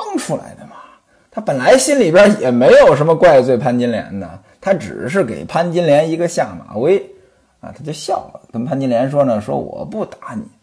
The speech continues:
来，你过来，我跟你要一样东西，你给我不给我？”这潘金莲一看，这葫芦里卖的是什么药啊？难道这警报就解除了？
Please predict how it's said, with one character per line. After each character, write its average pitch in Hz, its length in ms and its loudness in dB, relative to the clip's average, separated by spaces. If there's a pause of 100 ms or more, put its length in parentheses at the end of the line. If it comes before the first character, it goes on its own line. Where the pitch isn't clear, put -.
(200)
来， 131 120 -4
你 120 180 -6
过 196 340 -4
来， - 60 -18 (420)
我 139 120 4
跟 320 200 2
你 214 100 4
要 247 180 6
一 240 120 2
样 226 260 4
东 381 140 0 (320)
西， 101 580 -6
你 101 140 -6
给 127 340 -4 (200)
我 180 100 4
不 190 100 -2
给 180 160 2
我？” 185 460 4 (1000)
这 349 100 -14
潘 370 160 -6
金 370 80 -8
莲 381 160 -6
一 381 120 -2
看， 359 200 -6
这 359 120 -2
葫 359 240 -2
芦 403 100 -2
里 330 140 -6
卖 359 160 -2
的 349 100 -2
是 320 100 -6
什 311 120 -8
么 370 100 -8
药 381 260 -2
啊？ 330 220 -2 (680)
难 277 200 2
道 339 180 4
这 339 160 4
警 254 540 0
报 381 240 6
就 370 160 2
解 302 180 -6
除 339 180 -2
了？ 381 360 0